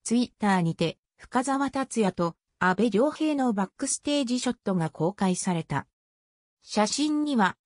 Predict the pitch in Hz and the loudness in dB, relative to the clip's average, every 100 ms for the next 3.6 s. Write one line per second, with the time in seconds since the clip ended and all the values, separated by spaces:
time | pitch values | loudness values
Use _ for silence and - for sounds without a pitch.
0 | _ 214 254 330 233 208 220 175 170 247 | _ 0 2 0 2 2 2 0 0 0
1 | 254 262 262 - 262 247 233 233 214 160 | -2 -2 -2 -2 0 2 2 2 2 0
2 | 165 190 196 185 165 156 _ _ - 196 | 0 -2 0 2 2 -2 _ _ -4 2
3 | 277 277 262 196 165 | 2 2 4 4 2